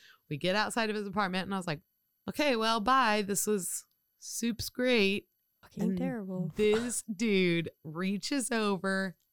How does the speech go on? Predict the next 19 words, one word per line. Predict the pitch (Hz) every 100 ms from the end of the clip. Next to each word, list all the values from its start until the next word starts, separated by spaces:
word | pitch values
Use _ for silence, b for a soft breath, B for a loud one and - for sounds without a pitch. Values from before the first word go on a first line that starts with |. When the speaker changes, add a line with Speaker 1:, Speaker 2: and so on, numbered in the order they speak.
| _ -
Speaker 1:
and | 220 233
hugs | 208 - - 277 277 254 -
me, | 320 330 339 427 _ -
<laughs> | 220 208 -
like, | - - - _ _ _ B B B B -
just | 269 247
the | 240
quickest, | 220 - 233 220 254 254 247
most | 220 220
uncomfortable | 220 208 208 185 208 202 196
<laughs> | 185 -
hug | 170 175
you've | 175 -
Speaker 2:
Just | -
Speaker 1:
ever | 160 175
Speaker 2:
like | 180
that, | 185
Speaker 1:
seen. | 165 147
Speaker 2:
boom. | 139 311